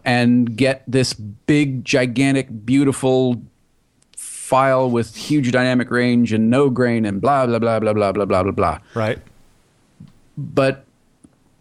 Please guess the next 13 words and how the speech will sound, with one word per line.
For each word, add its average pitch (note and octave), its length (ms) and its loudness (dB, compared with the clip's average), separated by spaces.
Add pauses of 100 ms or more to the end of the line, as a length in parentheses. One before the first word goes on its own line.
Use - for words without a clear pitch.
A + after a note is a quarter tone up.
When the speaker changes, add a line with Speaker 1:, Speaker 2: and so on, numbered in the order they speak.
(1200)
Speaker 1:
it's - 180 0
not C#3+ 200 2
listening C3 340 2
to A#2+ 120 0
an A2+ 80 4
analog G2 340 2
record. E2 320 -2
It's A2+ 140 0
not D#3 220 0
listening D3 480 2
to, B2 460 2 (400)
you A#2 80 0
know, A2+ 240 2